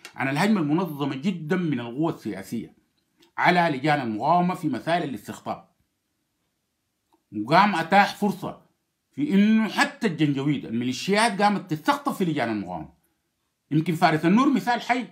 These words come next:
في الفترة ديك بالنسبة ل-، ل-، للميليشيات. فارس النور ذو كان عضو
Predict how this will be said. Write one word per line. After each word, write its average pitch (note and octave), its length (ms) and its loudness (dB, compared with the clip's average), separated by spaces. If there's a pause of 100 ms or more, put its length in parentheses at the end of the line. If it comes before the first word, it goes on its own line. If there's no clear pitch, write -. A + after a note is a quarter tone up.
(140)
في - 100 -10
الفترة D3+ 360 -6
ديك - 360 -12 (640)
بالنسبة D3+ 340 0
ل-، C3+ 220 -4
ل-، A#2 160 -4
للميليشيات. A2+ 760 -6 (220)
فارس E3+ 340 2
النور B2+ 260 -4 (1160)
ذو D3+ 120 2
كان E3+ 180 2
عضو A3 460 -4